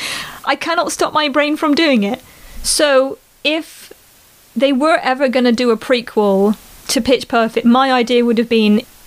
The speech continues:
it would be an origin story about a girl who tries to join the Barden a cappella group, the Treblemakers, but gets kicked out of auditions because she's not a guy.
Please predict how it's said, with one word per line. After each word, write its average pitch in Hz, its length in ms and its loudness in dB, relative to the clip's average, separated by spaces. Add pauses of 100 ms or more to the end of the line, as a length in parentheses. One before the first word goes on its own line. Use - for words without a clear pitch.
(140)
it 262 140 2
would 262 160 2
be 269 120 2
an 247 100 2
origin 285 420 0
story 220 480 0
about 226 260 -2
a 240 40 0
girl 247 220 0
who 233 120 2
tries 285 420 0
to 349 140 0
join 247 600 2 (340)
the 269 120 0
Barden 277 720 2
a 254 140 -4
cappella 277 440 -2
group, 214 320 0
the 220 100 0
Treblemakers, 214 1120 0 (540)
but 254 100 0
gets - 220 -2
kicked - 340 -4
out 311 100 -2
of 254 100 -2
auditions 220 840 0
because 226 340 0
she's - 180 0
not 233 220 2
a 208 60 -2
guy. 190 520 0